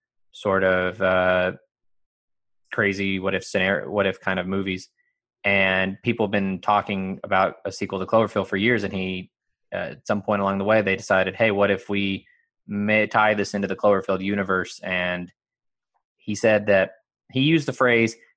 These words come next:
"People often bemoan that we don't have enough original concept movies these days. If we can sneak an original concept in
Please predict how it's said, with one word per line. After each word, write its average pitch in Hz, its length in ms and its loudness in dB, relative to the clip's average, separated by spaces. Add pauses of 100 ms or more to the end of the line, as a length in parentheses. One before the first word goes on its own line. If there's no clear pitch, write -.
"People 135 280 0
often 117 500 4
bemoan 104 680 2 (340)
that 98 340 2
we 101 160 -2
don't 101 400 2
have 95 180 0
enough 95 260 2
original 98 520 -2
concept 95 560 -2
movies 101 340 -2
these 92 200 -6
days. 90 380 -2 (580)
If 107 220 -6
we 110 120 2
can 107 160 -4
sneak 120 640 -2
an 101 100 -4
original 104 380 0
concept 101 560 0
in 98 400 -2